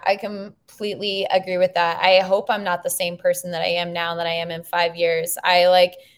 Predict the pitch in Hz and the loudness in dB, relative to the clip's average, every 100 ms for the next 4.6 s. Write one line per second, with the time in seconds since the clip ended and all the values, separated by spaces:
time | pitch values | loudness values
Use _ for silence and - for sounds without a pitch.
0 | _ - 175 175 196 180 185 190 190 190 | _ 0 2 2 -2 -6 -6 -6 -4 -6
1 | 190 - 226 202 220 202 214 208 202 - | -8 -4 -4 -4 -8 -6 -8 -4 -4 0
2 | 208 196 - 185 208 208 185 185 170 170 | 0 0 0 0 0 -4 -8 -4 -4 -2
3 | 165 160 175 - 185 175 175 - 175 170 | -2 2 2 2 4 4 2 2 2 2
4 | 180 175 170 165 165 165 | 0 0 -2 -4 -8 -12